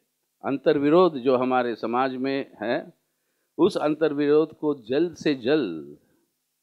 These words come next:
हम उस अंतर्विरोध को मिटा नहीं सकेंगे, तो ये राजनीतिक ढांचा भी हमने जो बनाया, वो भी स्थिरता के आधार पर वो भी नहीं टिक सकती। ये चेतावनी थी हमें,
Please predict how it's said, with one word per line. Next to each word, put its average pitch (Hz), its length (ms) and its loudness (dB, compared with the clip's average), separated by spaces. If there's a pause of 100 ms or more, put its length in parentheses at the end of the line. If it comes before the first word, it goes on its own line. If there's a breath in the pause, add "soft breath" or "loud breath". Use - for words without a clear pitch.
(480)
हम 139 180 0
उस 135 180 -6
अंतर्विरोध 135 680 0
को 131 120 -2
मिटा 117 320 -2
नहीं 135 180 -2
सकेंगे, 92 600 -6
तो - 600 -6
ये 127 220 -2
राजनीतिक 147 800 0
ढांचा 131 440 0
भी 139 140 -6
हमने 117 280 -4
जो 92 180 -6
बनाया, 113 520 -6 (460)
वो 139 220 0
भी 151 260 0
स्थिरता 151 840 -4
के 117 140 -6
आधार 104 480 -2
पर 101 280 -2
वो 107 240 -4
भी 117 140 -6
नहीं 110 240 -8
टिक 104 220 -16
सकती। - 420 -16 (1300)
ये 147 80 0
चेतावनी 175 480 2
थी 87 160 -10
हमें, - 240 -14